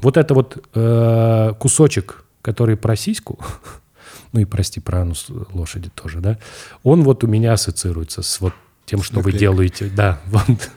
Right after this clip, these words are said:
Speaker 1: Но это вот какое-то вот из этого. Это какое-то вот прям веселье. Ну, потом, к тому же, это, ну, вандализм же, правильно?
Speaker 2: Чистой
Speaker 1: Вот.
Speaker 2: воды.
Speaker 1: <laughs> Вот.
Speaker 2: Чистой воды.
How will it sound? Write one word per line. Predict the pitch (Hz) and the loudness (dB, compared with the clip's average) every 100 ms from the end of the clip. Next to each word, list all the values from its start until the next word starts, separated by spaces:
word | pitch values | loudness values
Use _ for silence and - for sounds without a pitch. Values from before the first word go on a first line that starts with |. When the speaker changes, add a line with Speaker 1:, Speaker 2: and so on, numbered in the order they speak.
| - - - - - | -20 -20 -20 -18 2
Speaker 1:
Но | 135 | 4
это | 214 180 214 | 6 4 4
вот | 143 131 | 2 2
какое-то | 131 - 175 151 120 | 0 4 4 6 4
вот | 120 127 | 2 2
из | 110 | 2
этого. | 135 110 85 | 2 0 -4
Это | 92 101 | -2 -2
какое-то | - - - 117 | -2 2 2 4
вот | 110 | 2
прям | 113 113 101 | 2 2 2
веселье. | 113 - 247 147 | 0 -2 2 4
Ну, | |
потом, | 170 226 - | 2 -2 -2
к | |
тому | 208 240 | -2 0
же, | 202 151 | 0 0
это, | 156 | 0
ну, | 139 139 104 78 _ - | 0 2 0 -4 _ -2
вандализм | 110 107 160 190 92 | 0 0 -2 -6 -8
же, | 82 | -8
правильно? | 98 120 139 90 - - - - - | -6 -6 -4 -8 -12 -20 -20 -20 -20
Speaker 2:
Чистой | - - 147 139 113 | -20 -14 -12 -4 2
Speaker 1:
Вот. | 135 113 98 | 4 4 2
Speaker 2:
воды. | 95 165 - 220 - - | 0 0 0 -2 -4 -8
Speaker 1:
<laughs> | - | 2
Вот. | 143 165 147 135 | 4 6 6 4
Speaker 2:
Чистой | - | -4
воды. | 104 | -6